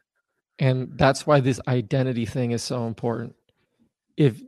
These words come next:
Justin Koo has to have the plans for Justin Koo, and this is why we talk about this stuff, because we gotta remind ourselves sometimes. Like, you reminded me, "Richard,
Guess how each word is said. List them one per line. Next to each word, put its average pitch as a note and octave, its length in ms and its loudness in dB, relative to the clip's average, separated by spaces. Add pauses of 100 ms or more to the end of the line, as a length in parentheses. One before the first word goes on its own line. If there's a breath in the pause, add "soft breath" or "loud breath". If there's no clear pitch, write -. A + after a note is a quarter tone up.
Justin D3+ 500 2
Koo C#3+ 300 2
has A#2+ 240 -2
to B2+ 100 -6
have A2 240 -4
the A#2 80 -2
plans B2 420 -4
for B2+ 140 -10
Justin A#2 400 -6
Koo, C3+ 340 -4 (360 loud breath)
and D3+ 140 4
this G3+ 180 4
is D#3 120 -2
why C#3 180 4
we A#2 120 0
talk C#3+ 300 -4
about A2+ 260 -6
this A#2+ 140 -8
stuff, - 280 -6
because A#2+ 300 -2
we C#3 100 -2
gotta E3 220 2
remind C#3+ 440 2
ourselves A#2+ 400 -2
sometimes. A#2+ 720 -8 (1500)
Like, B2+ 280 -2
you C#3+ 280 6
reminded B2 500 2
me, A#2+ 340 0 (400)
"Richard, B2+ 560 -4